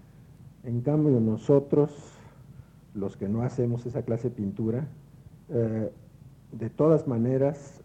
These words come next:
reflejamos nuestro sentir político, pero la diferencia es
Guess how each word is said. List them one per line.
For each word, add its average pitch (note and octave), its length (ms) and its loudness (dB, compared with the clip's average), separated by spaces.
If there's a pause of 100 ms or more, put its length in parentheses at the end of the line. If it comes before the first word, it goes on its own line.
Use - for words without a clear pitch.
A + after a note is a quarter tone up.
reflejamos B2 760 -2
nuestro G2+ 520 -4
sentir C3 600 0 (480)
político, B2+ 720 -2 (800)
pero F3 380 10 (720)
la A2+ 120 0
diferencia B2+ 640 4
es C3+ 280 2